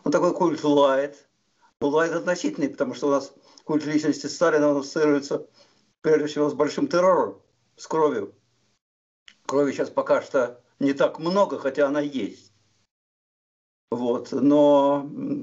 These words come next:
культ личности, да, м, возрождают. На мой взгляд, это очень контрпродуктивно во всех отношениях. Во-первых, это очень стыдно, что у нас вся, так сказать, э,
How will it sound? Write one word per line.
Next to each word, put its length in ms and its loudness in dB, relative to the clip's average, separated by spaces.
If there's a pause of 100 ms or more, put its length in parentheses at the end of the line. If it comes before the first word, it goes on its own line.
(140)
культ 340 -4
личности, 460 -2
да, 240 4
м, 720 -2
возрождают. 640 0 (280)
На 60 -2
мой 120 0
взгляд, 280 0
это 360 -2 (1000)
очень 300 -4
контрпродуктивно 1120 -2
во 140 2
всех 220 0
отношениях. 480 -2
Во-первых, 380 0
это 80 -6
очень 220 0
стыдно, 680 -4 (1500)
что 280 0
у 40 2
нас 180 2
вся, 300 0
так 140 0
сказать, 320 0
э, 360 0